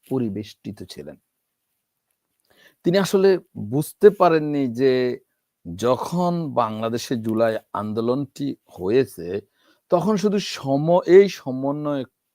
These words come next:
নয়, এদের সাথে বাংলাদেশের প্রত্যেকটি রাজনৈতিক দল, একমাত্র ফ্যাসিবাদী রাজনৈতিক দল ব্যতীত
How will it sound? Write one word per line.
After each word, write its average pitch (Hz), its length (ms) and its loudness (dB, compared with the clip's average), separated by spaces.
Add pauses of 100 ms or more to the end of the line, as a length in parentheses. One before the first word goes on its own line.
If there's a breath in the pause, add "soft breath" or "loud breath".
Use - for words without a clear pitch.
(140)
নয়, 87 460 -6 (760)
এদের 175 380 4
সাথে 143 800 -4 (300)
বাংলাদেশের 135 680 -4 (160)
প্রত্যেকটি - 720 -6
রাজনৈতিক 127 880 -2
দল, 92 280 -4
একমাত্র 110 760 -8 (100)
ফ্যাসিবাদী 135 720 0
রাজনৈতিক 107 640 -6
দল 98 280 -6 (460)
ব্যতীত 104 640 -2